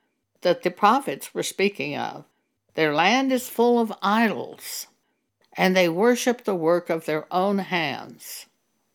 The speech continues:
There was a man in our church group many years ago who went to some kind of church meeting, and he came back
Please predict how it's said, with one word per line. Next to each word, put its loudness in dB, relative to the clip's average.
There 6
was 2
a 4
man 0
in -4
our -4
church -4
group -2
many 0
years -4
ago -6
who 2
went 0
to -2
some -2
kind -6
of -6
church -2
meeting, -6
and -8
he -4
came -4
back 0